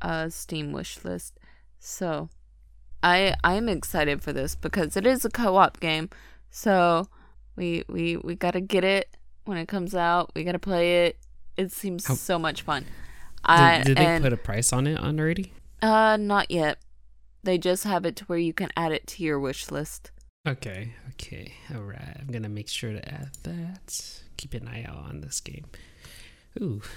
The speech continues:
Speaker 1: Yes. It looks like so much fun. And you can bet your ass I'm gonna cause some havoc.
Speaker 2: Wow. Yeah, you would. I feel like you and Mike would
Speaker 1: <laughs>
Speaker 2: totally do that.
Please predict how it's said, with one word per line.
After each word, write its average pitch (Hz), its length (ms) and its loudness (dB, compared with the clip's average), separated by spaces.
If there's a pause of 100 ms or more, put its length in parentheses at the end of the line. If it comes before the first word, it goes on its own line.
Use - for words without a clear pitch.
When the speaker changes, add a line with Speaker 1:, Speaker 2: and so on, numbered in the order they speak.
(340)
Speaker 1:
Yes. 156 500 -8 (300)
It 170 80 -4
looks 185 260 -2
like 190 160 -2
so - 260 2
much - 260 -2
fun. 151 300 0 (360)
And 175 160 2
you 185 80 4
can 160 260 2 (220)
bet 170 260 10
your 190 100 4
ass 156 300 8
I'm 151 140 -4
gonna 156 180 0
cause 151 320 2
some 156 220 -4
havoc. 139 440 4 (300)
Speaker 2:
Wow. 107 840 -4 (480)
Yeah, 101 200 -10
you 92 220 -12
would. - 240 -16 (540)
I 131 80 -4
feel 156 140 0
like 110 180 -2
you 117 280 8
and - 180 10
Mike 262 260 8
would - 260 2
Speaker 1:
<laughs> - 0 -
Speaker 2:
totally 98 420 -2
do 98 240 -8
that. 98 300 -6